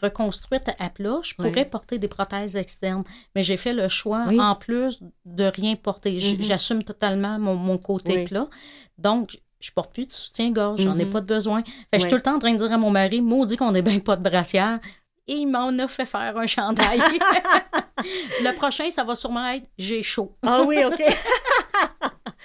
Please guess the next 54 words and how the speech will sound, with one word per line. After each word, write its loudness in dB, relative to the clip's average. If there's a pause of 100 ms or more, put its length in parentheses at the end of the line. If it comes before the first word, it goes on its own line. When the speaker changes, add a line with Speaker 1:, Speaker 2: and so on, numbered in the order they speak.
(560)
Speaker 2:
Mais 4
pour -2
revenir, 2
euh, -2
aux -2
amas 0
de, -4
de, -8
de, -16
de -2
peau, -2
en -2
fait, -10
que -2
la 0
Speaker 1:
Oui. 0
Speaker 2:
chirurgienne -6
vous -12
a 0
laissé, -4
vous -6
avez -2
déposé -4
une -8
plainte -8
et -10
puis, -4
euh, -2
finalement, -4
ça -10
a -8
pas, -4
euh, -2
ça -8
a -4
pas 0
donné -2
grand -10
succès. -8
Speaker 1:
Dans 0
le 0
fond, -2
l'hôpital, -2
euh, 0 (100)
dans -2
la 0
plainte, -6
la, -4
la -2
réponse -4
que -4
j'ai -4
reçue, -4
c'est, -2